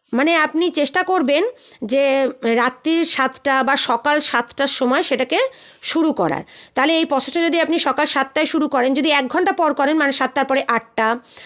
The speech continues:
আবার আটটার পরে নটা, নটার পরে দশটা, দশটার পরে এগারোটা, এগারোটার পরে বারোটা, বারোটার পরে একটা, এইভাবে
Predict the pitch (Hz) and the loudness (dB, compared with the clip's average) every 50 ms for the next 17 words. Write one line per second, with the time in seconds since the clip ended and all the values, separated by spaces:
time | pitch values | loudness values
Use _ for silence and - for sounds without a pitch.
0 | - - - 269 294 330 320 277 269 277 - 277 262 269 254 254 262 254 233 220 | -14 -4 -2 0 2 2 2 2 0 0 -2 -2 0 2 2 2 2 2 2 2
1 | 214 208 - 226 220 233 247 277 294 285 302 302 302 294 302 294 277 214 214 202 | 0 0 0 0 0 2 2 2 0 0 0 0 0 2 0 0 0 2 0 0
2 | 202 - - 247 240 233 240 226 - - 269 269 262 269 269 - 226 208 233 226 | 0 -2 -2 -2 0 0 0 0 0 -2 -2 0 0 -2 0 -2 -2 -2 0 -2
3 | 226 214 240 233 233 240 247 262 247 262 254 262 233 208 208 214 220 208 - 226 | 0 0 0 0 0 0 0 -2 -2 -2 -2 -2 0 0 0 0 0 -2 -2 -2
4 | 226 214 220 226 233 233 262 269 262 262 254 262 - - 240 226 - - - - | -2 0 0 0 0 0 -2 -2 -2 0 -2 -2 -2 -2 -4 -4 -4 -6 -8 -8
5 | - - - - - - - - 254 285 269 285 320 - | -8 -10 -14 -20 -20 -12 -4 -2 0 2 2 2 2 2